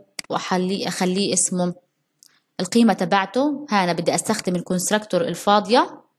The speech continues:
تمام؟ وأعطيه اسم. هنا رقم اثنين. وأحكي له النص اللي موجود جنب الراديو باتون بدي أعطيه إياه عن طريق مين؟ الدالة اللي اسمها set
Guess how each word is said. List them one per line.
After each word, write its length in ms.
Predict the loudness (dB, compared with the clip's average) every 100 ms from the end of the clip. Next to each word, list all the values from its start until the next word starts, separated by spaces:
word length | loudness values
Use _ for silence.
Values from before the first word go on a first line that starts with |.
| _ _ _ _ _
تمام؟ 420 | -6 0 4 4 0 -10 _ 2
وأعطيه 680 | 4 4 4 4 4 2 0
اسم. 260 | 2 0 0 -8 _ _ _ _ _ _ _ _ _ _ _ -8
هنا 520 | -4 -2 -4 -6 -10 -18 -20
رقم 220 | -12 -10 -10
اثنين. 420 | -8 -4 -4 -4 -10 -20 -14 2
وأحكي 420 | 2 2 0 2
له 140 | 4
النص 380 | 4 6 4 6
اللي 160 | 4 6
موجود 420 | 6 6 6 6
جنب 320 | 6 4 6
الراديو 400 | 6 6 6 6
باتون 320 | 4 4 4
بدي 180 | 4 4
أعطيه 360 | 4 2 0 2
إياه 180 | 4 4
عن 240 | 4 2
طريق 420 | 0 2 2 0
مين؟ 240 | 0 2 0
الدالة 360 | 2 2 2
اللي 160 | 2 0
اسمها 540 | -2 -2 2 0 0 -6 2
set 320 | 2 2 -4